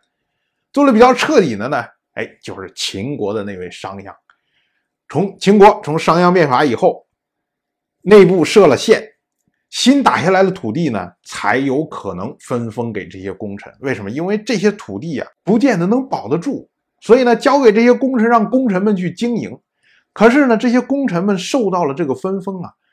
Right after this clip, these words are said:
一代就结束了，因为你要下一代没有功劳的话，我就不会再把这块地分给你了。所以呢，秦国的国君直辖的土地跟着他的扩张一直在不停地扩张，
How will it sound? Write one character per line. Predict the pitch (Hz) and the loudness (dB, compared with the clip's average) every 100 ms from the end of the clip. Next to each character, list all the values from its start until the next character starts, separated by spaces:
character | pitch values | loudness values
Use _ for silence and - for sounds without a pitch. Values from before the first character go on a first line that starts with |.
| _ _ _ _ | _ _ _ _
一 | 139 233 | 0 2
代 | 285 - - _ - | 2 0 -10 _ -6
就 | 208 | -6
结 | - 240 | -2 -4
束 | 208 254 | -4 -6
了， | 147 - _ _ - | -10 -12 _ _ -2
因 | 254 | 0
为 | 311 | 2
你 | 220 | 4
要 | 262 | 4
下 | - 359 277 | 2 0 0
一 | 240 | 0
代 | 262 240 | 0 0
没 | 180 | 0
有 | 269 208 | 2 0
功 | - 277 | 0 -6
劳 | 240 156 | -4 -4
的 | 147 | -4
话， | 165 127 | -4 -6
我 | 110 | -4
就 | 147 | -6
不 | 180 220 | -6 -8
会 | 285 | -6
再 | 254 208 | -4 -4
把 | - - | -4 -8
这 | 147 | -6
块 | 165 147 | -6 -6
地 | 143 | -6
分 | 117 160 | -6 -6
给 | 143 123 | -6 -8
你 | 104 | -12
了。 | - _ _ _ _ _ _ _ _ | -20 _ _ _ _ _ _ _ _
所 | - 302 | 0 2
以 | 294 | 4
呢， | 240 156 - _ | 2 -2 -10 _
秦 | - 220 285 | 0 0 2
国 | 233 | 2
的 | 208 180 - _ _ _ _ _ _ - | 2 0 -6 _ _ _ _ _ _ -2
国 | 170 294 | 0 2
君 | 285 285 | 2 -2
直 | - 180 233 | -2 -4 -6
辖 | 208 202 | -4 -4
的 | 196 | -6
土 | - 104 | -8 -12
地 | 135 143 _ _ | -10 -12 _ _
跟 | 233 233 | 2 2
着 | 196 | -2
他 | - | -2
的 | 214 | -2
扩 | - - 226 | -2 0 2
张 | 151 208 196 _ | 2 -4 -6 _
一 | - 247 165 | -16 -10 -10
直 | 151 | -6
在 | 185 | -4
不 | 160 175 135 | -4 -8 -10
停 | 113 | -8
地 | 113 | -10
扩 | 110 117 | -10 -14
张， | 98 | -16